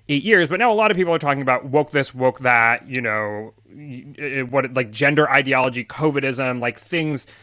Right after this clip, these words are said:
that have come to the fore that weren't here, at least in twenty sixteen. But is it, so have things changed? Is it all kind of still the same?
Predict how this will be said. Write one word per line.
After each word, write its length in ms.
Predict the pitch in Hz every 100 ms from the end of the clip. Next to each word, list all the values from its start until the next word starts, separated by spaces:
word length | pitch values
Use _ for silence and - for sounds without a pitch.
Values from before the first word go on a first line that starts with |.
| _ -
that 480 | 123 135 123 - _
have 280 | - 127 110
come 460 | - - 131 123 113
to 120 | 123
the 120 | 117
fore 300 | - 120 113
that 240 | 113 120
weren't 240 | 113 127 113 _ -
here, 520 | - 160 117 104 107 _ _ 131
at 160 | 120
least 200 | 120 -
in 100 | 117
twenty 240 | - 113 104
sixteen. 580 | 113 - 120 104 107 - _ - - _ _ _ _
But 100 | -
is 140 | 156 143
it, 320 | 143 - _ _ - 76 -
so 200 | - 151
have 240 | - 165 180
things 200 | 233 220
changed? 360 | 247 240 196
Is 40 | 165
it 120 | 147
all 180 | 160 156
kind 240 | 156 147
of 80 | 147
still 180 | 165 147
the 80 |
same? 400 | 131 147 185 214